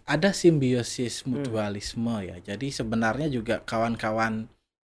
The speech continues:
Speaker 1: eh, politisi,
Speaker 2: Hmm.
Speaker 1: kawan-kawan di birokrasi dan sebagainya sudah paham betul ya
Speaker 2: Hmm.
Speaker 1: bahwa media itu hidup dari advertising ya,
Speaker 2: Hmm.
Speaker 1: dari advertorial, dari
Speaker 2: Hmm.
Speaker 1: iklan. Jadi memang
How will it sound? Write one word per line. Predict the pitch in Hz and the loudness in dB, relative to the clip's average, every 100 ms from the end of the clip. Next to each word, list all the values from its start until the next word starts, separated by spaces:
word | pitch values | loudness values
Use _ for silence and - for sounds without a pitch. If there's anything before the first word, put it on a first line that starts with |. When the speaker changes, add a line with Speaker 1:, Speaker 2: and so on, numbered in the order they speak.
| _ - - | _ -20 -10
Speaker 1:
eh, | 117 104 101 | -6 -4 -4
politisi, | - 107 101 - 131 - 123 117 117 | -4 -6 -6 -8 -8 -4 -2 -2 -2
Speaker 2:
Hmm. | 127 | -2
Speaker 1:
kawan-kawan | 110 104 107 107 107 107 107 | -2 -2 -2 -4 -4 -2 -2
di | 104 | -4
birokrasi | 101 107 98 - 127 123 - - 120 117 117 | -6 -8 -8 -4 0 2 0 -2 0 0 -2
dan | 110 110 | -4 -6
sebagainya | 107 110 107 | -4 -4 -4
sudah | 135 127 110 | -4 -4 -4
paham | 104 98 104 101 | -2 -4 -2 -4
betul | 98 - 113 101 | -6 -6 -6 -6
ya | 92 | -8
Speaker 2:
Hmm. | 92 120 110 | -8 -6 -2
Speaker 1:
bahwa | 101 107 117 123 120 - _ _ _ _ _ | -2 -2 0 0 -4 -10 _ _ _ _ _
media | 123 120 117 117 | -2 0 0 -2
itu | 113 113 - 151 | 0 -2 -2 -2
hidup | 147 - 123 160 160 - | -2 -8 -2 0 0 -2
dari | 123 107 98 107 107 104 - | -2 -2 -2 -6 -8 -10 -14
advertising | - 104 - 104 - 104 101 - 117 107 | -14 -12 -10 -12 -8 -6 -4 -4 -4 -2
ya, | 131 127 | -2 -2
Speaker 2:
Hmm. | 117 | -2
Speaker 1:
dari | 104 101 101 98 | -2 -4 -10 -12
advertorial, | - 107 - - 107 113 110 117 107 92 92 | -12 -12 -10 -8 -8 -6 -2 0 0 0 -4
dari | 92 | -6
Speaker 2:
Hmm. | 123 113 | -6 -4
Speaker 1:
iklan. | 104 101 98 | -4 -4 -4
Jadi | 101 104 | -6 -8
memang | 123 113 107 | -6 -4 -4